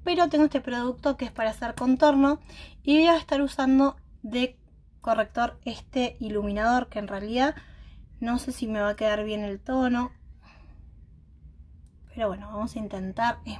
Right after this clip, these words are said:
muy, muy cremoso. No disfruto tanto este tipo de productos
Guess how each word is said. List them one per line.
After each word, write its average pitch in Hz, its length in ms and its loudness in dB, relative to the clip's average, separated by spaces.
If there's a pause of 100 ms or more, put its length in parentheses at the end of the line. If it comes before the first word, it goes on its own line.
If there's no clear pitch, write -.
(160)
muy, 269 340 4
muy 208 260 -6
cremoso. 233 880 -6 (1200)
No 269 600 6
disfruto 339 500 -2
tanto 302 420 0 (140)
este 262 240 -10
tipo 262 260 -4
de 262 60 0
productos 226 680 -4